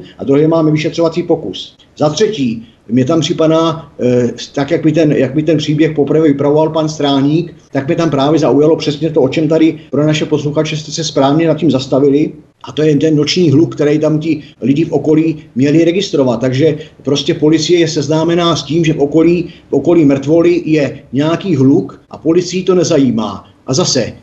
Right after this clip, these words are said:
proč jí to nezajímá? A zase bychom to mohli nad tím, nad tím se tady, eh, tady,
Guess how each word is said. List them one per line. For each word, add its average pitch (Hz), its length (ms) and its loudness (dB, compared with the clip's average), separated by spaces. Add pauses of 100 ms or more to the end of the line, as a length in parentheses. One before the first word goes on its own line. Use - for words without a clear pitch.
proč 160 240 0
jí 147 60 -2
to 135 80 0
nezajímá? 120 680 -2
A 123 80 -6
zase 151 200 -4
bychom 165 220 -2
to 165 100 0
mohli 151 240 2
nad 147 100 0
tím, 147 340 -2 (160)
nad 135 80 0
tím 147 180 0
se 156 140 -2
tady, 143 180 2
eh, 131 320 -2
tady, 143 340 0